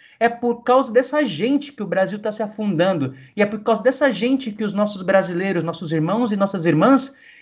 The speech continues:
encontram na imigração uma esperança.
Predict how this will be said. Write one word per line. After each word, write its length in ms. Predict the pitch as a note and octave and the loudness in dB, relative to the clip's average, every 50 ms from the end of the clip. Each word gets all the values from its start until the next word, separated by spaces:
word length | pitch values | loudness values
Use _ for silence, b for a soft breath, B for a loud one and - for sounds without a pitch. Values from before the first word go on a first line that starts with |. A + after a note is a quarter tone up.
| B | B
encontram 560 | A#3 A3+ A3 G#3+ - B3+ C#4 D#4 D4+ D4 B3+ A#3+ | 0 0 0 4 6 6 8 8 8 6 2 0
na 80 | A#3+ | 0
imigração 800 | A#3 A3 A3 G3 F3+ F#3+ F3 F3 - - A#3+ C#4 C#4+ - - - - - | 0 -2 -2 0 0 0 0 0 0 0 2 2 2 2 0 -4 -6 -2
uma 180 | B3 B3 C4 | 0 2 2
esperança. 800 | C4 C4 - - C#4 C4+ B3 A3 G#3 G3+ G3 - - C3 - - | 2 0 0 2 4 4 6 6 4 2 0 -4 -8 -12 -12 -12